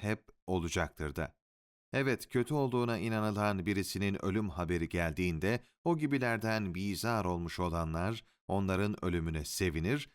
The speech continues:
ya da en azından üzüntü beyan etmezler. Aynı durum iyi bilinen insanlar için de geçerlidir.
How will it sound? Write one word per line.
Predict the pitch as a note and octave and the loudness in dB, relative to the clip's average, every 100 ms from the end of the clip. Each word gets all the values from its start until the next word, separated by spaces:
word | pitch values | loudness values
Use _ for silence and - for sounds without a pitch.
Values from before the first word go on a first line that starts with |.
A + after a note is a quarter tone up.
| _ | _
ya | F#2+ F#2 | -2 0
da | F#2 - | 0 0
en | A2 A#2 | 0 0
azından | F2+ F#2 D#2+ D2+ G2+ B2+ - | 0 -2 -2 0 0 0 -2
üzüntü | G#2 F#2 D2 A#2+ G#2 | -2 -2 -2 -2 2
beyan | F2+ E2+ F2+ G#2 | 2 4 2 2
etmezler. | F#2 F#2 F2 D2+ E2+ - - _ _ _ | 0 0 0 0 -2 -2 -12 _ _ _
Aynı | - B2 C#3 C3 | -2 0 0 2
durum | C3 B2+ C#3 - | 2 2 0 0
iyi | B2+ C3 | 2 6
bilinen | B2+ A#2+ A#2+ A#2 | 6 4 2 2
insanlar | A2+ G#2+ A2+ G#2+ G#2+ | 0 0 0 2 4
için | G#2 - G#2+ E2+ | 2 2 2 2
de | D#2+ | 2
geçerlidir. | F2+ E2+ F#2 E2+ D#2+ D#2+ - | 2 0 0 0 0 -2 -4